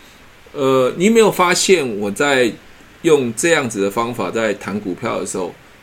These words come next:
你们并没有发现这股票的代号，你也不知道这个股票在做什么，你也不知道这股票的中文名字，但是从它的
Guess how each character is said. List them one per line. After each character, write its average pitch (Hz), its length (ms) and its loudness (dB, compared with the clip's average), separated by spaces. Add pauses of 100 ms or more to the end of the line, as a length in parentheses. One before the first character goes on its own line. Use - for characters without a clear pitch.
(200)
你 120 100 -2
们 131 160 2
并 196 120 0
没 160 80 -4
有 139 140 0
发 131 260 0
现 131 260 -2
这 131 100 -4
股 107 180 -8
票 120 180 -4
的 110 140 -2
代 107 260 -2
号， 101 300 -4
你 110 120 -4
也 110 60 -2
不 101 80 -6
知 113 60 -2
道 117 80 -2
这 117 140 -4
个 113 260 -4
股 85 140 -16
票 110 120 -8
在 110 120 -4
做 101 240 -2
什 85 180 -8
么， 90 160 -10
你 113 160 -6
也 110 80 -4
不 113 140 -10
知 117 120 -6
道 113 140 0
这 110 80 -2
股 101 140 -10
票 104 180 -6
的 101 80 -4
中 104 260 -4
文 90 120 -6
名 95 160 -12
字， - 180 -12
但 139 160 -4
是 131 220 -4
从 110 320 -6
它 123 180 -6
的 117 180 0